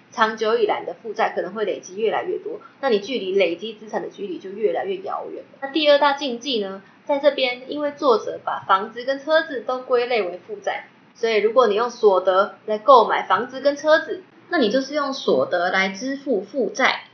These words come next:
因为你把你每个月的辛辛苦苦赚来的钱都拿去付给银行了，其实你等于是在帮银行赚钱啊。所以在这个阶段啊，就算你其实有足够的财力来缴房贷，也建议先克制你的欲望，把你的钱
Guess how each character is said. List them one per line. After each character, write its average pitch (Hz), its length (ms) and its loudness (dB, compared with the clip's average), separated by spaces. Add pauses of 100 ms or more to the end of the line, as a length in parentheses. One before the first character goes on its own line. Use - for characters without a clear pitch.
因 330 100 0
为 370 80 4
你 330 100 4
把 262 160 4
你 240 80 -2
每 214 220 2
个 180 80 -2
月 240 160 6
的 208 80 2
辛 294 200 -8
辛 320 180 -6
苦 269 120 -8
苦 208 100 -2
赚 208 200 -2
来 170 100 -4
的 180 120 -6
钱 - 240 -6 (160)
都 320 100 0
拿 320 140 4
去 320 120 -2
付 349 160 -4
给 196 240 2
银 226 100 -8
行 214 180 -2
了， 233 260 0 (180)
其 294 160 -6
实 302 100 -8
你 320 120 -6
等 262 200 0
于 202 120 -4
是 277 80 -10
在 285 160 2
帮 277 200 0
银 240 120 -10
行 240 140 -12
赚 233 200 2
钱 196 220 -8
啊。 - 160 -2 (360)
所 349 140 -4
以 339 40 2
在 359 120 4
这 349 120 -2
个 320 100 2
阶 302 200 -2
段 294 200 0
啊， 202 240 -6 (200)
就 339 140 2
算 240 240 2
你 185 80 -2
其 202 160 -2
实 208 140 -2
有 180 160 4
足 196 240 -2
够 277 140 4
的 214 140 0
财 185 340 -6
力 226 200 -4
来 170 140 -4
缴 165 360 -4 (100)
房 180 260 0
贷， - 300 2 (240)
也 240 120 -4
建 294 240 2
议 285 160 -4
先 269 280 -2
克 294 180 2
制 214 200 -4
你 165 60 -6
的 - 100 -4
欲 208 220 -8
望， 185 240 2 (140)
把 233 80 0
你 269 120 0
的 190 160 2
钱 - 320 -8